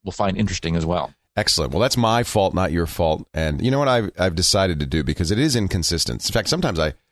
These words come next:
Speaker 2: I forget till, like, you know, Friday to put the podcast out, 'cause it's just whenever I, I think of it.
Speaker 1: Yeah.
Speaker 2: Um, so what I'm gonna do is, uh, shoot for a, s-, a consistent time every Thursday. Would, would noon Pacific on Thursday work for you if I would just say,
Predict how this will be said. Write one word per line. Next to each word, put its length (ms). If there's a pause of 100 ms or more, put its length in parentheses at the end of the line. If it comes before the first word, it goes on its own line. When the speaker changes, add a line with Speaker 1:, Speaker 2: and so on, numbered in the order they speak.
(120)
Speaker 2:
I 80
forget 340
till, 140
like, 240 (340)
you 80
know, 200 (100)
Friday 580 (280)
to 60
put 140
the 80
podcast 500
out, 160
'cause 120
it's 100
just 160
whenever 320
I, 140 (100)
I 60
think 280
of 100
it. 140 (480)
Speaker 1:
Yeah. 180 (220)
Speaker 2:
Um, 260
so 200
what 160
I'm 60
gonna 140
do 260
is, 180
uh, 220 (140)
shoot 320
for 420
a, 160
s-, 260
a 100
consistent 720
time 500
every 360
Thursday. 480
Would, 160 (260)
would 160
noon 460
Pacific 440
on 140
Thursday 420
work 220
for 140
you 140
if 140
I 40
would 120
just 180
say, 240